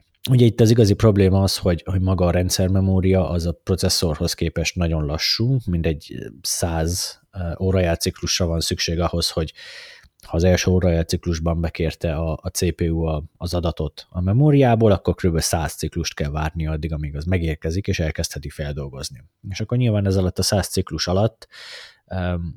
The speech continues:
ölbetett kézzel, ö, ö, malmozhat, vagy, ö, a meglévő rendelkezésre álló adatokból próbálhat valamit, ö, csinálni. Az egyik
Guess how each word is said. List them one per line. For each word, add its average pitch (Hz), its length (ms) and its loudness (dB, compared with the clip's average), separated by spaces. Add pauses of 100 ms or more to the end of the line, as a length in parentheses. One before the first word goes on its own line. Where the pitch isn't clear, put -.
ölbetett 87 520 -4
kézzel, 85 720 2
ö, 90 120 -6 (140)
ö, 87 180 -2
malmozhat, 90 800 0 (400)
vagy, 123 560 2 (280)
ö, 98 480 0 (220)
a 107 120 -4
meglévő 95 720 2
rendelkezésre 90 680 -2
álló 82 240 0
adatokból 82 580 -4
próbálhat 80 640 -6
valamit, 80 720 -6
ö, 95 80 -12 (120)
csinálni. 76 520 -8
Az 107 140 0
egyik 113 220 2